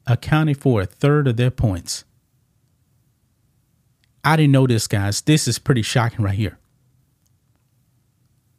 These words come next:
It says here, according to Redux and Icons, Hanlon, who has played on girls' teams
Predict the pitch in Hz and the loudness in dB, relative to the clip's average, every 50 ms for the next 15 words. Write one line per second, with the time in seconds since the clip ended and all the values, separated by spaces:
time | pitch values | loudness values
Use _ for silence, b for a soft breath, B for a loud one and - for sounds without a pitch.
0 | _ _ _ _ _ _ _ _ _ _ _ - 147 147 - 175 170 156 143 - | _ _ _ _ _ _ _ _ _ _ _ -2 0 0 2 2 0 0 0 0
1 | 170 147 131 - - 175 180 170 143 - 127 143 170 180 160 160 165 - - - | 0 0 0 0 0 0 0 0 0 0 0 0 0 2 2 0 0 -2 -4 -6
2 | - - - _ _ _ _ _ _ _ _ - 131 123 131 143 165 170 - - | -6 -8 -10 _ _ _ _ _ _ _ _ -2 0 2 4 4 2 2 0 0
3 | - 131 120 120 117 - - _ _ _ - - 175 180 170 123 90 - - _ | 0 0 2 2 0 -2 -6 _ _ _ -2 0 0 2 2 0 -2 -6 -10 _
4 | _ _ _ _ _ _ _ _ _ _ _ _ _ _ _ _ _ _ _ _ | _ _ _ _ _ _ _ _ _ _ _ _ _ _ _ _ _ _ _ _
5 | - - 185 175 151 139 - - _ - - 190 196 208 214 185 170 165 160 151 | -2 2 4 4 4 2 0 -2 _ -2 0 2 2 2 2 2 2 2 2 2
6 | 135 160 185 190 185 175 - - - - 180 175 175 175 170 156 - - | 2 4 4 4 4 2 0 -2 -2 0 0 2 2 2 2 0 -2 -4